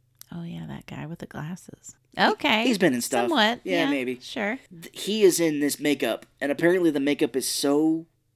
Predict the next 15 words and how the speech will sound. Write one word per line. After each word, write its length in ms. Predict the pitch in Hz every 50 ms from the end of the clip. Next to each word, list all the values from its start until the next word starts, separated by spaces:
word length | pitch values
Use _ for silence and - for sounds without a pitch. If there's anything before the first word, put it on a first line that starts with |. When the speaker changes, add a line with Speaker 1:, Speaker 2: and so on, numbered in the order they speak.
| _ _
Speaker 2:
fucking 420 | - - - 156 143 - 151 143 127
hot 260 | 123 139 131 120 101
because 320 | 127 - - 127 110 113
later, 560 | 117 135 175 214 202 156 131 123 123 113 - _ _ _ _ _ _ -
when 100 | 135 127
Henrietta 580 | 120 147 156 151 147 147 147 143 143 143 107 90
escapes, 720 | 123 - - - - 165 160 143 127 123 - - - - - -
she's, 280 | - - 139 135 120
like, 160 | 135 131 127 -
kinda 260 | 143 131 123 113 113
hovering 720 | - - 147 139 123 135 135 135 143 147 151 160 180 233 -
and 220 | 120 127 123 120
grabs 480 | 120 120 127 127 131 131 127 - - -
Speaker 1:
Flying 420 | 165 156 156 156 151 156 160 156
about. 380 | 151 - 151 151 156 170 185